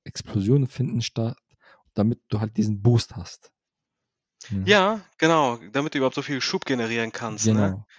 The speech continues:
Speaker 1: Und das sind
Speaker 2: Ja.
Speaker 1: ja über tausend von Grad Celsius.
Speaker 2: Ja, ja, ge-,
Speaker 1: Und
Speaker 2: ge-,
Speaker 1: viele wissen
Speaker 2: genau.
Speaker 1: das nicht.
Speaker 2: Genau,
Speaker 1: Und
Speaker 2: genau,
Speaker 1: die,
Speaker 2: genau.
Speaker 1: die Leute, die das nicht wissen, benehmen sich wie Affen an Flughäfen. <laughs>
Speaker 2: <laughs>
Speaker 1: Aber
Speaker 2: Je-,
Speaker 1: es ist echt so.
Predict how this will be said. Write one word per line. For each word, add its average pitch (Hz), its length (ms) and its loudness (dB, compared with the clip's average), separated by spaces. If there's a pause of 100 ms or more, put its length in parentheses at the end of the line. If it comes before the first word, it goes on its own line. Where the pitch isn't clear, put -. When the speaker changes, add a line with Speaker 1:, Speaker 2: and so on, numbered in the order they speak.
(160)
Speaker 1:
Und 139 160 2
das 135 100 6
sind 120 80 4
Speaker 2:
Ja. - 20 4
Speaker 1:
ja 117 120 0
über 117 280 6
tausend 127 420 2
von 113 180 -4
Grad 104 260 -4
Celsius. 110 640 0 (1200)
Speaker 2:
Ja, 170 160 6 (120)
ja, 151 200 0 (240)
ge-, - 140 -2
Speaker 1:
Und 113 100 2
Speaker 2:
ge-, - 120 -4
Speaker 1:
viele 117 240 4
wissen 131 280 4
Speaker 2:
genau. - 0 -
Speaker 1:
das 101 240 -2
nicht. 95 240 -6 (580)
Speaker 2:
Genau, 127 580 -4
Speaker 1:
Und 123 220 4
Speaker 2:
genau, 123 140 -6
Speaker 1:
die, - 0 -
Speaker 2:
genau. 123 300 -2
Speaker 1:
die - 0 -
Leute, 131 340 6
die 120 100 -2
das 107 180 0
nicht 110 200 -6
wissen, 196 440 -2 (600)
benehmen 127 360 4
sich 127 220 -2
wie 156 160 -6
Affen 139 260 -2
an 104 140 -2
Flughäfen. 101 640 -4 (420)
<laughs> 214 720 2 (960)
Speaker 2:
<laughs> - 880 -10
Speaker 1:
Aber 117 280 2
Speaker 2:
Je-, - 20 -2
Speaker 1:
es 120 140 2
ist - 220 -10
echt 170 280 -2
so. 107 380 -6